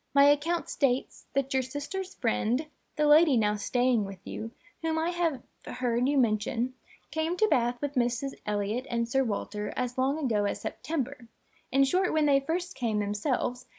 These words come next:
and has been staying there ever since, that she is a clever, insinuating, handsome woman, poor and plausible, and altogether such in situation and manner as to give a general idea,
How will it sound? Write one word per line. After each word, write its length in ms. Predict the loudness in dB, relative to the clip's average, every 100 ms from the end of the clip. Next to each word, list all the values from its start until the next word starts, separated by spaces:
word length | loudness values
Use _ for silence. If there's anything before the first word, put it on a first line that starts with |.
| -12 -2
and 120 | 0
has 200 | 4 2
been 220 | 0 -4
staying 500 | -4 0 0 2 2
there 220 | 2 0
ever 280 | -2 -4 -4
since, 540 | -4 -4 -4 -6 -16 -16 _ _ _
that 140 | -8 -6
she 320 | -2 0 0
is 100 | 0
a 60 | -4
clever, 580 | -2 0 0 -2 -4 -6
insinuating, 800 | -6 -4 2 2 2 0 0 0
handsome 480 | 0 -2 -4 -2 0
woman, 400 | 2 2 0 -6 -8 -20 _ -2
poor 300 | 2 4 4
and 160 | 2
plausible, 680 | 4 4 4 -2 -2 -2 -2 -2
and 120 | -2
altogether 500 | -2 -4 0 0 0
such 340 | -2 -2 -4 -2
in 140 | -2
situation 800 | -2 -4 -4 -2 -2 -4 -8 -8
and 140 | -6 0
manner 420 | 2 0 -4 -8
as 160 | -6 -6
to 120 | -6
give 220 | -4 -4
a 80 | -2
general 380 | -2 -2 -2 -2
idea, 600 | -4 -6 -4 -2 -2 -4